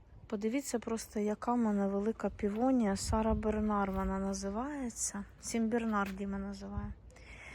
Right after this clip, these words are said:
Дивіться, скільки на них мурах. Бачите? А це гортензія на штампі. Це вже відцвів, я навіть не побачила, понімаєте, так швидко. Тут я ще нічого не сапала, тому що в мене, чесно, нема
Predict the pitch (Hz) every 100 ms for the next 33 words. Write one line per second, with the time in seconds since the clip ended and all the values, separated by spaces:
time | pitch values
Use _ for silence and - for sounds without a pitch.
0 | - - - 226 220 226 233 - 233 -
1 | 226 220 214 214 - 220 214 202 196 -
2 | - - - - 202 - - - 262 -
3 | - - - - - - - 262 311 -
4 | - 220 208 220 - 247 269 269 240 226
5 | 226 - - - - - - - 220 233
6 | - - 185 196 - - 196 - - -
7 | - - - 277 240 226 214 - - -
8 | 247 294 311 254 220 233 233 233 220 226
9 | 202 185 190 - 196 196 208 208 214 254
10 | 240 208 208 208 208 202 214 302 285 269
11 | - 247 247 - 226 - - - - -
12 | - 233 - 247 - 302 294 233 - 226
13 | 247 247 247 254 277 247 - 254 - 226
14 | 226 247 247